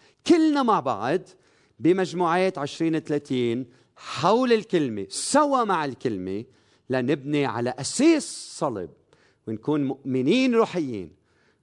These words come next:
وبنستخدم المواد المقدسة اللي بمجد اسم الرب. رح يكون لهالمجموعة اسم، شخص مسؤول عنها، مدرب.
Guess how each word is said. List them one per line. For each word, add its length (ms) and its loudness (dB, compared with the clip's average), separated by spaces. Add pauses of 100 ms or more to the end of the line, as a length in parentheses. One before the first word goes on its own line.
(100)
وبنستخدم 880 -4
المواد 680 -2
المقدسة 760 -6
اللي 120 -8
بمجد 520 -10
اسم 320 -16
الرب. 260 -16 (800)
رح 120 -8
يكون 260 -4
لهالمجموعة 800 -2
اسم، 540 -4
شخص 480 -8
مسؤول 320 -8
عنها، 480 -2
مدرب. 840 -2